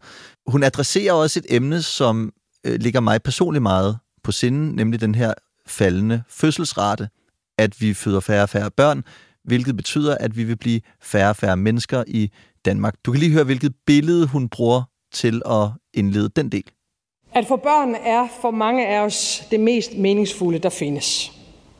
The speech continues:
Speaker 2: Lysten til at give livet videre. De meget store øjne i en endnu større verden. Og hov, var det et lille smil, jeg så der. Pludselig er der et lille menneske, der er meget vigtigere end en selv.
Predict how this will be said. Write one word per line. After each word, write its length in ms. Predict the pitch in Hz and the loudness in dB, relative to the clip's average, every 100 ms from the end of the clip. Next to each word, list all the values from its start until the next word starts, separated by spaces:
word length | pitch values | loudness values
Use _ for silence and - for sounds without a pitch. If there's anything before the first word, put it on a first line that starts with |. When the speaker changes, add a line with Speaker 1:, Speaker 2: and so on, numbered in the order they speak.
| _ _ - - | _ _ -20 0
Speaker 2:
Lysten 420 | 220 240 - 185 | 2 2 -2 -8
til 200 | - 208 - | 0 0 0
at 140 | 180 | -4
give 200 | 190 165 - - | -4 -6 -6 -6
livet 320 | 196 208 143 - | 0 0 -2 -4
videre. 360 | 170 214 294 262 - - - - - - - - - | 0 2 2 -2 -10 -20 -20 -20 -20 -20 -20 -20 -10
De 80 | 180 | -4
meget 300 | 190 202 220 | 0 0 0
store 340 | - 208 220 | 0 2 2
øjne 420 | 208 208 254 277 262 - - - | 2 2 2 2 -2 -12 -16 -4
i 80 | 190 | -2
en 100 | 185 | 0
endnu 220 | 202 208 | 0 -2
større 380 | 190 185 185 190 | -2 -2 -2 0
verden. 420 | 175 202 202 175 - - - - - - | 0 0 -2 -10 -10 -20 -20 -20 -20 -8
Og 80 | 175 | -2
hov, 240 | 190 196 | 0 2
var 120 | 180 185 | 0 0
det 120 | 185 | -2
et 160 | 208 190 | -4 -4
lille 300 | 196 202 208 | -2 0 -2
smil, 480 | - - 190 165 139 - - | -2 -2 -2 -2 -6 -10 -4
jeg 80 | 165 | -2
så 280 | 190 160 - | 0 -2 -6
der. 140 | - - - - - - - - | -10 -12 -20 -20 -20 -20 -20 -4
Pludselig 320 | 240 240 247 196 | 2 2 0 0
er 120 | 208 | 0
der 80 | 214 | 0
et 140 | 180 | -2
lille 200 | 208 226 | 0 0
menneske, 420 | 190 185 196 - 160 | 0 -2 -4 -6 -6
der 60 | - | -6
er 180 | 170 | -6
meget 360 | 170 170 185 165 | -4 0 0 0
vigtigere 480 | 185 - 170 151 170 | -4 -2 -2 -2 -4
end 100 | 165 | -2
en 220 | 180 151 | -2 0
selv. 240 | - 131 | -2 -4